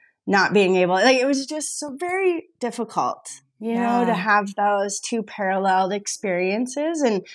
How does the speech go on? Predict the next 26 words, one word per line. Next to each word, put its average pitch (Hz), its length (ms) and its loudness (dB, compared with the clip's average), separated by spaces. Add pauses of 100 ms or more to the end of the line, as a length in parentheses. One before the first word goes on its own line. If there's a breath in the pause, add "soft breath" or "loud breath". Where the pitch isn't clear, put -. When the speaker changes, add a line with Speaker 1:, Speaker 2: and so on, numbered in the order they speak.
(140 loud breath)
Speaker 1:
and 208 220 2
still 190 320 0
have 185 220 0
to 190 80 -6
be 180 140 0
that 175 260 0
professional, 170 920 -2 (500 loud breath)
compassionate 165 760 -2
person. 165 460 0
So, 170 240 4 (640 loud breath)
yeah, 214 300 4 (120)
long 277 300 4
story 311 320 0
short, 226 560 0
took 262 180 -4
a 285 60 -2
bit 254 200 -2
of 233 100 -2
a 240 80 2
hiatus 208 640 -2
in 190 120 -8
that 202 220 -2
Speaker 2:
Hmm. 233 60 -4
Speaker 1:
dream 175 540 -2 (640 soft breath)
and, 202 520 2
uh, 196 440 0